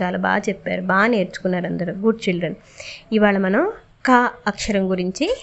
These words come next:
తెలుసుకుందాం. క, కన్ను. ఏది ఇంకోసారి చెప్పండి. క, కన్ను.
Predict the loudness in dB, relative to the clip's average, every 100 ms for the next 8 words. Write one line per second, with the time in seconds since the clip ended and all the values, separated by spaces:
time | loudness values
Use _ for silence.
0 | -12 -2 2 2 0 -6 -4 -6 -8 -18
1 | -20 -18 -20 -20 _ 4 6 4 -2 -8
2 | -20 _ _ 0 2 2 2 4 4 2
3 | -2 -8 -18 -20 -20 -4 0 2 2 0
4 | 2 0 0 -2 0 0 -2 -8 _ -20
5 | -20 -20 _ 4 4 4 -2 -12 _ _
6 | _ -2 0 2 2 2 0 -4